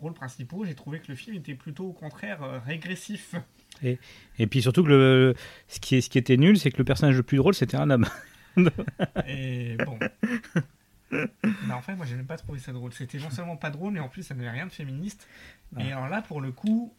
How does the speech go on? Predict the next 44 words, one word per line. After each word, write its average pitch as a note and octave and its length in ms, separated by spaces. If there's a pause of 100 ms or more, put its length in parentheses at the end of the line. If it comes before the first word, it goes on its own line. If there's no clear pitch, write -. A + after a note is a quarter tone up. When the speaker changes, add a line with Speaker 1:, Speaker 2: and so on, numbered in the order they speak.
Speaker 1:
on C3 80
veut C3 100
parler F3+ 220
d'un G3 100
film D#3+ 180
féministe, C#3+ 640 (120)
bah, B2 240 (380)
regardez D#3+ 320
Anti-Porno. D3 580 (1040)
Euh, B2 240
Anti-Porno, F3 480
ça E3 120
a D3 40
dérangé C3 300
un C#3+ 100
peu, D#3+ 300
euh, B2+ 60
peut-être C3 380
à B2 60
cause B2+ 220
du A#2+ 100
sujet, D3+ 420
c'est - 180
pas A2+ 120
très - 140
mainstream, F#3 520
hein. A3 140 (600)
Speaker 2:
Bah, A2 120
on A#2 60
parle C#3 180
du B2 80
Pinku D3+ 380
Ega, A#2+ 280
donc, G#2 280
euh, A2 160
Speaker 1:
Voilà. G#2+ 260
Donc, A#2 580
c'est - 160
l'histoire, E3+ 400
en E3 60
fait, F3 360
euh, A#2+ 260
d'une B2 180
actrice. E3+ 580